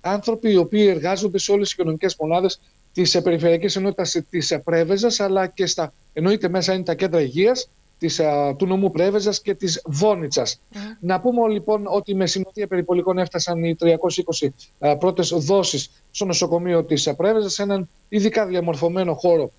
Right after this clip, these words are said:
Speaker 1: Α, εκεί που υπάρχει και το εκαβ, που σταθμεύουν τα αυτοκίνητα του εκαβ, για να σας δώσουμε μία εικόνα. Ε, ξεκίνησε ο εμβολιασμός, λοιπόν, με πρώτον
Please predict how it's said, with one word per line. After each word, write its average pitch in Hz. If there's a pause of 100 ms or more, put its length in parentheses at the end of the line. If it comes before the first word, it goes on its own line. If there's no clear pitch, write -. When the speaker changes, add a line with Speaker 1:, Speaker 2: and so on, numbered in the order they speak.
(260)
Speaker 1:
Α, 160
εκεί 202 (220)
που 220
υπάρχει 220
και 214
το 208
εκαβ, 202 (160)
που 185
σταθμεύουν 180
τα 170
αυτοκίνητα 175
του 170
εκαβ, 165
για 165
να 160
σας 160
δώσουμε 170
μία 170
εικόνα. 175 (320)
Ε, 175
ξεκίνησε 214
ο -
εμβολιασμός, 170
λοιπόν, 175 (280)
με 185
πρώτον 247